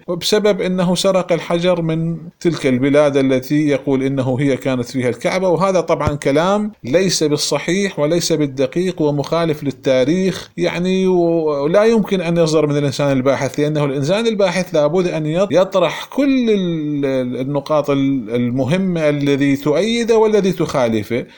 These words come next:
ويستنتج منها التي هي النقاط الأقوى، ال-، الأدلة الأقوى حجة والأوثق، لكنه هو ما فعل ذلك.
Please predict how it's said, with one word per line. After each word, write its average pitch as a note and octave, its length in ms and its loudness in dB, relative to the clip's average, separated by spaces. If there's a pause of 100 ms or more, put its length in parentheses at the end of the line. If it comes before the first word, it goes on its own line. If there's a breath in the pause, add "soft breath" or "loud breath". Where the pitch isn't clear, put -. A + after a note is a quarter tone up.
(140 loud breath)
ويستنتج G3 760 2
منها A3+ 680 0
التي F3+ 400 0
هي G#3+ 360 2
النقاط F#3+ 500 0
الأقوى، F3+ 880 0
ال-، D3 360 2
الأدلة D3 640 2
الأقوى F#3 540 0
حجة D3 640 2
والأوثق، D3+ 840 2
لكنه G3 360 0
هو G3+ 320 2
ما G#3 160 2
فعل D3+ 340 -2
ذلك. G#2+ 400 0